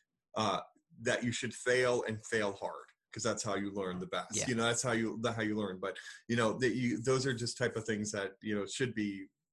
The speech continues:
Speaker 1: I have, I, I need to hear 'em, you know, over and over as a painter myself. So, you know, they, I, at least at some level,
Speaker 2: Yeah.
Speaker 1: they're being, you know, somebody's being reached, right? <laughs> But, uh,
Speaker 2: Ex-,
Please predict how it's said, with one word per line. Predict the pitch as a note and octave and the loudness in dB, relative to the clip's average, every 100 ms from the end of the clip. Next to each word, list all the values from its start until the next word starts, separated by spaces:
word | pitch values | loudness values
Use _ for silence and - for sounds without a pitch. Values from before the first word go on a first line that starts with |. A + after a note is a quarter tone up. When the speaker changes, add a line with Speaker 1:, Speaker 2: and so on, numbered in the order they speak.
| _ _ _ - | _ _ _ 0
Speaker 1:
I | C3 | 2
have, | C3+ A#2 A2 - | 4 2 0 0
I, | B2 - A#2+ | 2 2 4
I | C#3 | 4
need | C3+ A#2 | 4 0
to | G#2 | -2
hear | A2 F#2+ F2 | -4 -4 -6
'em, | F2+ G2+ | -10 -10
you | B2 A2+ | -2 0
know, | G2+ F#2 | 0 2
over | A2+ G#2+ | 0 0
and | G#2+ | -2
over | G#2+ G2 | 0 0
as | G2 G2 | -2 -4
a | |
painter | - A2+ F#2+ F#2+ | -4 -4 -4 -6
myself. | F#2+ - G#2 - - | -6 -4 -4 -4 -6
So, | - F2+ E2+ - - - A#2 - | -6 -4 -8 -14 -18 -16 -8 0
you | |
know, | A2+ G2 F2+ | 2 2 2
they, | F#2+ C#2+ C#2+ - | 0 -2 -4 -4
I, | B2+ A#2+ | -2 0
at | A#2+ A#2+ | 2 4
least | C#3+ C#3+ C3 | 4 4 2
at | - | 2
some | B2 A2+ | 0 0
level, | G2 G2+ | 0 -2
Speaker 2:
Yeah. | F#2 - | -2 -2
Speaker 1:
they're | G2 | -4
being, | F2 G2+ G2+ | -2 -4 0
you | G#2+ A2 | 2 2
know, | |
somebody's | G2+ C3+ A#2+ F#2 F#2 | 2 2 0 -2 -6
being | - F2+ F2+ | -4 -4 -4
reached, | F#2 - - G2+ | -6 -8 -10 -4
right? | A2 - | -2 0
<laughs> | E3+ A#3 A3+ F3 G#3 - F#3 - - C3+ - C3 - - - - - _ | 2 4 4 4 2 2 0 0 -6 -8 -8 -16 -16 -16 -14 -16 -18 _
But, | A#2 G#2+ | -2 0
uh, | G2 F#2+ - - | 0 -2 -6 -12
Speaker 2:
Ex-, | B2 | -14